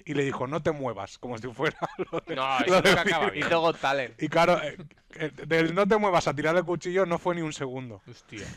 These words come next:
Speaker 1: <laughs> Y le
Speaker 2: Madre
Speaker 1: raspó,
Speaker 2: mía.
Speaker 1: le raspó, le peinó, le hizo la, las sienes rapadas.
Speaker 2: Ah, eso está
Speaker 1: <laughs>
Speaker 2: de poco
Speaker 1: Lo
Speaker 2: la,
Speaker 1: puso de moda.
Speaker 2: claro. De poco le hace lo de los traperos, la raya esa en la ceja.
Speaker 1: Pues mira,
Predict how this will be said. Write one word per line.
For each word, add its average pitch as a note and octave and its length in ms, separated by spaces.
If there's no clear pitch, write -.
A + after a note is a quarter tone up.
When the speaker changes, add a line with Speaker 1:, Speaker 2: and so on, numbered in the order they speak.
Speaker 1:
<laughs> - 300
Y D#3+ 60
le C#3+ 40
Speaker 2:
Madre C#3 140
Speaker 1:
raspó, C3+ 480
Speaker 2:
mía. C3+ 100
Speaker 1:
le A#2+ 60
raspó, B2 240
le B2 80
peinó, B2 320
le C3+ 80
hizo F3 320
la, A#2 420
las A2 160
sienes D3 320
rapadas. D#3 580
Speaker 2:
Ah, F3 160
eso E3 140
está E3+ 340
Speaker 1:
<laughs> F3+ 400
Speaker 2:
de F3 140
poco C3+ 260
Speaker 1:
Lo D#3+ 80
Speaker 2:
la, E3+ 100
Speaker 1:
puso G3 240
de G3 80
moda. F#3+ 460
Speaker 2:
claro. - 160
De B2+ 80
poco B2 260
le D#3 80
hace D#3+ 140
lo D#3 80
de C#3+ 60
los C3 140
traperos, C3 400
la B2 120
raya B2 260
esa A#2 140
en A2+ 60
la G#2+ 80
ceja. B2+ 400
Speaker 1:
Pues B2 120
mira, C#3 360